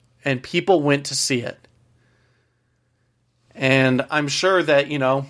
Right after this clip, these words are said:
the fact that there was, people had a little bit of the Star Wars, they, they f-, finished watching Star Wars, Empire Strikes Back wasn't out yet, so getting that space in there was a little bit.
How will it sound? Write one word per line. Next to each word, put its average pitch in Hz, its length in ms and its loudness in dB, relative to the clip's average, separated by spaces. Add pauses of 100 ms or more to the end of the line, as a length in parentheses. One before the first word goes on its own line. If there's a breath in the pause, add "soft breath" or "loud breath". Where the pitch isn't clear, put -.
(180)
the 143 100 -2
fact 135 320 0
that 135 400 2 (920)
there 143 320 0
was, 139 680 2 (800 soft breath)
people 147 680 2 (480)
had 151 240 2
a 139 40 2
little 143 160 0
bit 147 140 4
of 135 60 2
the 131 100 0
Star 156 380 2
Wars, 147 480 0
they, 135 240 -4
they 139 200 -6
f-, 135 300 -12
finished 147 300 -2
watching 151 260 0
Star 143 260 0
Wars, 139 360 2 (380 loud breath)
Empire 151 280 2
Strikes 147 280 -4
Back 135 280 2
wasn't 123 220 -6
out 113 160 -4
yet, 131 260 0
so 123 180 -2
getting 131 260 -4
that 143 160 2
space 127 400 -2
in 127 100 -4
there 123 160 -2
was 123 180 -6
a 123 80 -8
little 120 160 -2
bit. 127 320 0